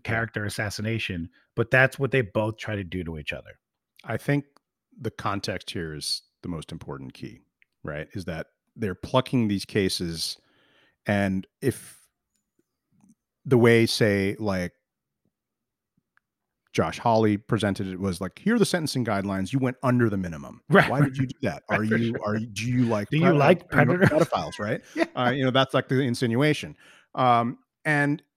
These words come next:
Speaker 1: we have no idea what the full context of, you know, there'll be, like, thousands of pages
Speaker 2: Oh, for
Speaker 1: of
Speaker 2: sure.
Speaker 1: stuff that she's read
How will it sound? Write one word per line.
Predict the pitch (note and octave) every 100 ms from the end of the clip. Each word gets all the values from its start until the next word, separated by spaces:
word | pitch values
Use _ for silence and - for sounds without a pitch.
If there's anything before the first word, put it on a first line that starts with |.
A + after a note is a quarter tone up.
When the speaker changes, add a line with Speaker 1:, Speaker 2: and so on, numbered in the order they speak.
| _ _
Speaker 1:
we | D3+ G3
have | G#3 F#3+
no | D#3 D3+ D#3
idea | D3 C3 D3+ C#3+
what | A#2 A#2 -
the |
full | A#2 C#3+ A#2+
context | - A2 A2 A2 F#2+ -
of, | G2+
you | C3+ C3
know, | B2
there'll | B2+
be, | C3+
like, | B2
thousands | - B2 C3 C3 B2
of | A2+
pages | C3 A#2+ A2 G#2 F2 - A2+
Speaker 2:
Oh, |
for | A2 G2+
Speaker 1:
of |
Speaker 2:
sure. | G2
Speaker 1:
stuff | F#2 B2+ A#2+
that | A2
she's | - A#2+ G#2
read | E3+ E3 A2 G2